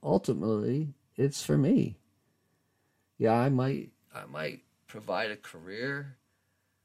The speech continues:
I want a career for me, and I might want it to take care of my <laughs> family, or maybe my desire is to help people, but ultimately it comes down to me 'cause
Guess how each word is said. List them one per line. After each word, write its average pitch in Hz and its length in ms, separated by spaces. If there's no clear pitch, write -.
I 104 60
want 90 420
a 156 60
career 151 760
for 117 220
me, 120 680
and 101 160
I 104 80
might 127 380
want 107 260
it - 260
to 92 240
take 104 260
care 117 240
of 113 80
my 92 140
<laughs> - 20
family, 131 800
or 85 280
maybe 117 240
my 110 220
desire 101 640
is 113 220
to 101 120
help 110 420
people, 139 760
but - 140
ultimately 135 880
it 110 160
comes 117 300
down 117 280
to 110 60
me 131 360
'cause 107 500